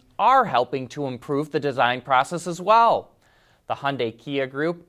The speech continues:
are now using virtual reality to aid design evaluation at its R and D center in South Korea. The system allows up to twenty engineers and designers to look at any and all parts of a vehicle at the same time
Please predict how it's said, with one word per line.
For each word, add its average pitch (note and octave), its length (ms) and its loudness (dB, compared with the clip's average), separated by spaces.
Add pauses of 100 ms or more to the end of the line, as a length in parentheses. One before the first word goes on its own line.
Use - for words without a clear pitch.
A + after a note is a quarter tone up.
are C#3+ 100 -4
now G3 220 0
using G3 560 -4
virtual E3+ 480 -4
reality D3 720 2 (240)
to F#3+ 200 2
aid A3 180 4
design F3 340 4
evaluation D3+ 920 2
at C3+ 160 2
its C3+ 220 -4
R D#3 160 2
and B2+ 140 -6
D A3+ 180 -4
center C#3+ 320 -2
in D3 100 -4
South A#2 320 0
Korea. D#3+ 600 2 (560)
The B2 80 -4
system D#3 420 -2
allows A#2 420 2
up - 180 -4
to A2 60 -16
twenty D3 440 -4
engineers B2+ 580 -6
and B2 140 -6
designers C#3 680 -2 (380)
to G#3 100 0
look A3+ 220 0
at - 320 2
any A3+ 300 0
and B2+ 200 -6
all G3 220 6
parts A3 400 2
of B2+ 120 -2
a B2 60 -8
vehicle F3 460 0
at A#2 160 0
the A#2 60 -6
same A#2 280 -6
time B2 460 -4